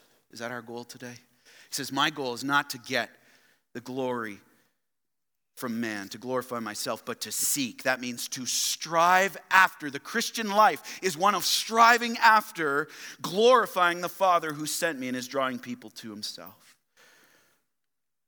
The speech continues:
Now live in the text. I want you to notice something here.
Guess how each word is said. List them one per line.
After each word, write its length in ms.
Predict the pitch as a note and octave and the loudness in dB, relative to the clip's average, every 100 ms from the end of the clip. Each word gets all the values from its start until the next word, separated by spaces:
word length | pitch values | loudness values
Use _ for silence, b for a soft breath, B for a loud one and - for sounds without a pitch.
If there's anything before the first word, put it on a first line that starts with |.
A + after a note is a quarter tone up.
| _ _ _ _ _ _ _ _ _ _ _ _ _ | _ _ _ _ _ _ _ _ _ _ _ _ _
Now 160 | B2+ C3 | -6 -4
live 160 | D3 D#3 | -2 -4
in 60 | |
the 60 | C#3+ | -8
text. 340 | - A#2+ - | -8 -10 -10
I 40 | A2 | -14
want 160 | B2 | -12
you 60 | A#2+ | -12
to 80 | A#2 | -12
notice 280 | A2+ A2 | -12 -12
something 360 | - F#2 G2 F2+ | -14 -14 -20 -20
here. 220 | - - | -20 -20